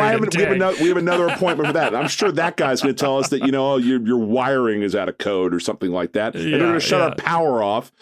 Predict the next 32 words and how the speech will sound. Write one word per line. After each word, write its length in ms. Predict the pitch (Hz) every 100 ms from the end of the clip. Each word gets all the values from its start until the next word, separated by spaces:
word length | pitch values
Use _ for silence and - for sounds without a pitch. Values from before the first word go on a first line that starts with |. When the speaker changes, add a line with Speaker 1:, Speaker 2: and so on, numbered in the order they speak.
| -
Speaker 1:
and 80 | 151
I'm 60 |
gonna 100 | 156
be 80 | 151
living 280 | 143 151 143
in 60 | 131
my 140 | 120
car. 500 | 104 - 104 64 62 -
Like, 220 | 123 113
that's 260 | 156 190 -
how 160 | 160
this 160 | 139 127
story 380 | - 127 113 101
is 80 |
going 240 | 87 101 87
to 120 | 85
end, 240 | 85 67
I'm 120 | 69 78
convinced. 680 | - 95 82 98 196 -
Speaker 2:
Ugh. 140 | - - - _ _ _ _ _ _ _ _ _ -
That 180 | 160 180
is 180 | 165 139 -
awful. 560 | 117 120 - 110 101
Speaker 1:
<laughs> 60 | 165
Speaker 2:
Yeah, 300 | 185 156 139
I, 240 | 160 214 180 -
I 140 | 190
agree. 420 | 254 196 196 139 -
It 140 | 175
should 180 | - 247
not 280 | 202 214 190
be 400 | 196 185 170 147